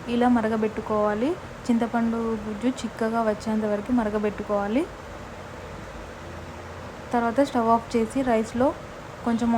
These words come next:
ఆయిల్ను మనం మరగబెట్టిన చింతపండు గుజ్జును కలిపి వేసుకోవాలి. టోటల్ మిక్స్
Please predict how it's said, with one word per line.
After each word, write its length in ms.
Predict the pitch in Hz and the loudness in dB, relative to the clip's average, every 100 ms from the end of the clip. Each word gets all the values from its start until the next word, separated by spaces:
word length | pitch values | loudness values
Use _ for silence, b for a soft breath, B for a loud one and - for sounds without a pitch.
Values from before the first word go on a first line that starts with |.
| 220 | 6
ఆయిల్ను 380 | 220 226 226 269 | 4 4 4 4
మనం 180 | 294 247 226 | 6 6 4
మరగబెట్టిన 540 | 208 214 214 220 240 233 | 2 2 2 2 0 0
చింతపండు 440 | 214 214 214 208 208 | -2 0 0 0 -2
గుజ్జును 300 | 196 214 262 240 | -2 2 2 4
కలిపి 220 | 214 214 208 | 0 0 -2
వేసుకోవాలి. 560 | 208 - 202 202 247 359 - - - - - - - - - - - - - - - - - - - - - - - - - - 117 120 - - - - - - - - - - - | -2 -2 -2 2 0 0 -8 -14 -14 -14 -14 -14 -14 -14 -14 -14 -14 -14 -12 -12 -14 -14 -14 -14 -14 -14 -12 -12 -12 -12 -14 -12 -14 -14 -14 -14 -14 -12 -12 -12 -12 -12 -12 -12 2
టోటల్ 340 | 240 240 254 262 | 4 6 6 6
మిక్స్ 180 | 247 - | 4 0